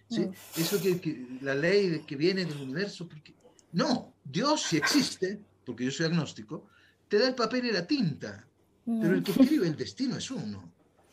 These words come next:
Speaker 1: Vos sos el que hace tu historia. Sartre tenía razón. Otra cosa, reforzarte. Eso es amarte.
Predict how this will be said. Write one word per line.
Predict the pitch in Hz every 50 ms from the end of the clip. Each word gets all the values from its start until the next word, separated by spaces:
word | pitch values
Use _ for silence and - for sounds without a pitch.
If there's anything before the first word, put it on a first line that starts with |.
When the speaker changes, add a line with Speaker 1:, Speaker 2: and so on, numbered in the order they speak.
| _ -
Speaker 1:
Vos | - 302 -
sos | - 139 - -
el | 131 120 -
que | - 120
hace | 104 - 113 98
tu | 90 104
historia. | 101 - - - 104 90 87 92 92 - - _
Sartre | - - - - 240 240 - - 135 117
tenía | 101 123 113 120 123
razón. | 120 113 101 - 101 85 - _ - - - - _ -
Otra | 190 190 170 - 165 143 -
cosa, | 147 123 117 - - 87 85 - _ _ _ _ _ _
reforzarte. | - 151 160 160 - 160 139 135 143 - 175 131 107 95 87 - - 92 - - _ _ _ _ _ _
Eso | - 175 165 170 151
es | 123 -
amarte. | 117 107 107 104 98 92 82 98 - - 101